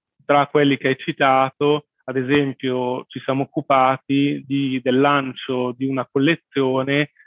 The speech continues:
che prevedeva appunto la vendita contestuale di N F T artistici a rappresentazione di un determinato prodotto, assieme ad un pacchetto di skin utilizzabile nel metaverso. Quindi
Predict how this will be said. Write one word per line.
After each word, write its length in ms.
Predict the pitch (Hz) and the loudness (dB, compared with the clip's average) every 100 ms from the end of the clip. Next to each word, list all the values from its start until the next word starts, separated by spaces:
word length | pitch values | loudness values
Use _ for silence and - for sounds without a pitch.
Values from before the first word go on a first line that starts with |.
| _ | _
che 140 | - | -6
prevedeva 600 | - 135 135 147 131 127 131 | 0 2 4 4 2 2 0
appunto 560 | - - 147 131 - | -2 -4 -2 -2 0
la 100 | 127 | 0
vendita 400 | 127 139 135 131 | 2 0 -2 -8
contestuale 840 | - 127 - 127 - 143 139 127 123 | -10 -10 -8 -10 0 2 4 2 0
di 120 | 131 | -2
N 140 | 131 | -4
F 60 | - | -8
T 140 | _ 135 | _ 2
artistici 920 | 131 - - 139 - 131 - - 123 - - - | 2 -2 -4 -6 -6 -10 -8 -8 -8 -8 -20 -2
a 140 | 139 | 0
rappresentazione 760 | 131 - 127 131 127 127 - 139 | 0 -2 -2 -2 -4 -4 -4 -2
di 60 | |
un 80 | 131 | -2
determinato 500 | 131 - 135 139 131 | -2 -2 -2 -2 -4
prodotto, 800 | - 190 165 151 147 - - 165 - _ | -2 0 2 2 0 -2 -2 -2 -4 _
assieme 520 | 139 - - 160 147 | -4 -4 0 2 2
ad 100 | 131 | 0
un 160 | 139 135 | -2 -2
pacchetto 760 | 135 127 - 147 143 135 _ 135 | -4 -6 -2 0 0 -2 _ -8
di 140 | 131 | -8
skin 400 | - _ 147 143 | -12 _ -2 0
utilizzabile 680 | 131 - 131 123 143 131 127 | -2 -6 -6 -2 0 0 -2
nel 180 | 131 | -4
metaverso. 800 | 131 139 208 151 131 135 - - - | -6 -4 0 2 2 0 -4 -14 -4
Quindi 360 | 170 143 131 | -2 0 -2